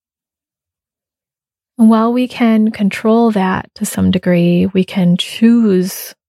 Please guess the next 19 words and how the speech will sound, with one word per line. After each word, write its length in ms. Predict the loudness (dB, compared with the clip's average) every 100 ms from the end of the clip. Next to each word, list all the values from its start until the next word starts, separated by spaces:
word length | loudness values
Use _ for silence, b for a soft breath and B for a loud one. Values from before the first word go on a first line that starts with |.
| -6
a 80 | -6
breath 420 | -4 -6 -8 -8
that 140 | -8
goes 200 | -4 -4
deeper. 640 | 0 -2 -2 -6 -4 -4 -8 _ _ _ _ _ _
I'm 100 | 0
talking 380 | 0 0 -2 0
about 280 | 0 0 -4
the 80 | -8
kind 360 | -2 -2 0
that 100 | -2
happens 680 | -4 -4 -4 -2 0 0 -2
without 520 | 0 0 0 -2 -4 -4
you 600 | 0 2 2 0 -2 -4 _ _ _ _ _ _
choosing 440 | -4 -2 -2 -6
it, 220 | -8 -10 _ _
the 100 | -4
involuntary 680 | 0 0 0 -2 -4 -6 -10
kind, 380 | -10 -10 -10